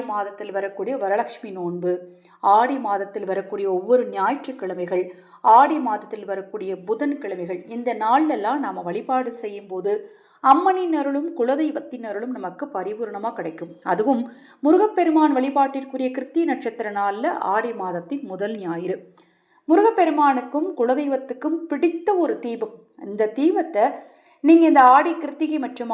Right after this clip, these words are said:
ஆடி முதல் ஞாயிறு வரும் நாள்ல எப்ப வழிபாடு செஞ்சாலும் பூஜைகளை ஏத்தி வச்சீங்க அப்படின்னா உங்கள் எப்பேற்பட்ட பிரச்சனையும் நிச்சயமா தீருங்க. இந்த ஆடி மாதத்துல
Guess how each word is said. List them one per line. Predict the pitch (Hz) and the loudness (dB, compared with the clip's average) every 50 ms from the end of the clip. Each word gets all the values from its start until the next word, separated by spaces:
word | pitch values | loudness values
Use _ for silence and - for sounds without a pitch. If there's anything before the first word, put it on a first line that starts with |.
| 214 220 | 0 0
ஆடி | 240 262 269 233 | 0 -2 -4 -8
முதல் | 220 214 233 254 247 240 | -6 -6 -6 -6 -4 -4
ஞாயிறு | 233 214 214 208 202 190 | -4 -4 -4 -4 -4 -4
வரும் | 190 185 190 185 185 185 | -4 -4 -4 -6 -4 -2
நாள்ல | 185 196 208 226 247 214 190 202 262 285 - - - _ _ _ _ 214 247 269 | 0 2 2 2 0 0 0 0 0 -2 -2 -12 -18 _ _ _ _ 0 0 0
எப்ப | 269 269 - - 440 453 415 | 0 0 -2 2 2 2 4
வழிபாடு | 320 262 269 277 - 302 294 285 269 262 262 262 | 2 0 0 0 0 0 0 2 2 2 0 0
செஞ்சாலும் | 247 226 226 240 240 233 233 233 294 330 311 | -2 -2 -2 0 2 4 4 4 2 0 2
பூஜைகளை | 247 254 277 262 269 269 262 247 226 208 202 202 214 | 2 0 0 0 0 -2 -2 -2 -2 -2 0 0 0
ஏத்தி | - - - 277 254 | 0 -2 -4 -4 -4
வச்சீங்க | 240 254 - - 208 208 202 196 | -6 -6 -12 -14 -8 -6 -6 -6
அப்படின்னா | 196 196 190 185 175 175 190 196 202 - - - _ _ _ _ _ _ - 320 | -4 -6 -6 -6 -4 -2 0 0 0 -2 -6 -16 _ _ _ _ _ _ 4 4
உங்கள் | 330 320 330 330 294 302 277 | 6 6 6 4 4 0 -2
எப்பேற்பட்ட | 277 - 359 370 403 440 440 - 392 381 - 330 320 | -4 -2 -2 -2 -2 -2 -2 -4 -6 -4 -4 -4 -4
பிரச்சனையும் | - 254 254 - - 285 254 247 262 269 233 208 | -4 -4 -4 -4 -6 -6 -6 -6 -8 -10 -12 -14
நிச்சயமா | 214 _ - - 302 285 277 214 190 202 240 247 - 226 | -16 _ -10 -8 -6 -6 -6 -6 -6 -8 -8 -8 -8 -12
தீருங்க. | 196 185 185 180 175 175 196 196 196 196 - - _ _ _ _ 285 285 | -12 -12 -12 -12 -6 -4 -4 -4 -4 -6 -14 -20 _ _ _ _ 0 2
இந்த | 302 320 285 247 233 247 | 4 4 6 6 6 4
ஆடி | 262 - 320 302 277 247 | 4 2 0 -2 -2 -2
மாதத்துல | 214 214 208 220 214 - - 208 202 208 - | -4 -4 -4 -6 -8 -10 -8 -2 -2 -2 -2